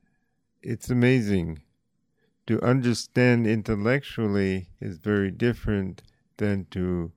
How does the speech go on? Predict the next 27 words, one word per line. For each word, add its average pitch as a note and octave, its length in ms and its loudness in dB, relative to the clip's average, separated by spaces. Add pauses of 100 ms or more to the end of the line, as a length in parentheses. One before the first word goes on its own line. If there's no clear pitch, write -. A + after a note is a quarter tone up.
(300)
understand F#2+ 720 -4
experientially. F#2+ 1300 -2 (1300)
We G#2+ 100 2
have G2+ 120 2
to - 80 -4
experience A#2 840 -2 (240)
for G2 220 0
ourselves G2 600 -2 (400)
the G#2+ 120 -2
law F#2+ 240 0
of F#2 160 -8
karma. G2 480 -2 (1600)
But G2+ 140 -2
to A#2 140 2
run A#2+ 300 4
away C#3 200 6
from A#2+ 240 -2
a F#2+ 60 -4
situation A2+ 640 -2
without G2+ 280 0
solving A#2 420 0
the G2+ 100 -4
situation, G2+ 720 -2
without F#2+ 340 -2
making G2+ 440 -4
amends, F#2+ 400 -4
without F#2 440 -4